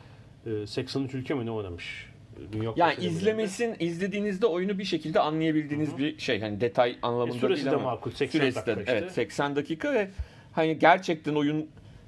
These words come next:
Speaker 2: e, hakem işte onların V A R demiyorum da onların
Speaker 1: Hı hı.
Speaker 2: o tip şeyler olmadığı sürece işte bir oyuncu çok aşırı sa-, yani süre durmuyor. Devam
Speaker 1: Tabii o
Speaker 2: ediyor.
Speaker 1: bir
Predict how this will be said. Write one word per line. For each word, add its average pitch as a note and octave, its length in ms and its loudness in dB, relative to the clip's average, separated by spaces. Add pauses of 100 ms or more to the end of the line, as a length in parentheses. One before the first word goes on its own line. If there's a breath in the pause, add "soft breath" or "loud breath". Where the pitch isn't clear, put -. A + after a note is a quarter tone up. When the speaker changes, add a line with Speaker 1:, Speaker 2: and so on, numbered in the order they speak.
(120)
Speaker 2:
e, A#2 340 2
hakem C3 340 0
işte C3 300 -2
onların B2 540 0
V A2+ 300 6
A A#2 80 6
R A#2 40 -2 (400)
demiyorum B2 300 0
da - 40 0
onların A2 380 0
Speaker 1:
Hı C3+ 180 -4
hı. C3 140 -2
Speaker 2:
o C#3+ 100 0
tip D#3 140 -4
şeyler D3 300 2
olmadığı D#3 440 4
sürece A2 380 -2
işte A#2+ 260 -4
bir B2+ 80 2
oyuncu A#2+ 440 0 (600 loud breath)
çok - 220 -4
aşırı B2 280 -2
sa-, B2 240 0
yani A#2+ 180 2 (100)
süre E3 300 0
durmuyor. B2+ 380 0 (840)
Devam A2 340 2
Speaker 1:
Tabii B2 100 0
o - 40 2
Speaker 2:
ediyor. F#2+ 180 0
Speaker 1:
bir G2 60 -10